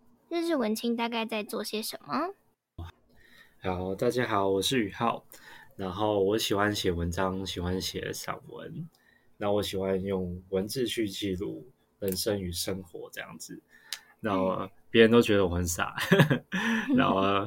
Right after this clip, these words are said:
Speaker 1: <laughs>
Speaker 2: 然后可是我有一个很温暖的心，还有一个微笑。<laughs>
Speaker 1: 嗯，那想要请问一下，宇浩有在，宇浩有创办日日文青，那你平常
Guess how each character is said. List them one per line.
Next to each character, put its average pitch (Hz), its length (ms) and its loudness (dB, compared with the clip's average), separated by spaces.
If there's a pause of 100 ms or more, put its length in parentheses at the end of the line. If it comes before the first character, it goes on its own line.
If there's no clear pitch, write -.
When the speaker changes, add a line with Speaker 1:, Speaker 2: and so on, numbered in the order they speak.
Speaker 1:
<laughs> - 100 -20
Speaker 2:
然 98 120 2
后 98 100 4
可 101 120 -4
是 101 160 2
我 98 400 0
有 101 180 -4
一 104 60 -8
个 107 120 -10
很 90 240 -8
温 98 180 0
暖 98 280 -6 (540)
的 - 100 -6
心， 120 400 -4
还 - 160 -6
有 - 200 -6 (680)
一 104 80 -4
个 - 120 -2
微 95 140 0
笑。 - 320 -2 (460)
<laughs> - 420 -18
Speaker 1:
嗯， 277 260 -4 (1040)
那 359 220 0
想 254 160 -4
要 262 160 -2
请 233 240 -8
问 262 180 -2
一 247 80 -4
下， 254 240 -4
宇 - 140 -10
浩 320 320 0
有 - 160 -8
在， 247 320 -4 (840)
宇 220 120 -4
浩 320 240 0
有 - 120 -4
创 226 320 -6
办 220 220 -4
日 220 200 -4
日 208 200 -6
文 - 320 -12
青， - 380 -8 (340)
那 285 240 -4
你 208 140 -6
平 226 320 -2
常 226 480 -6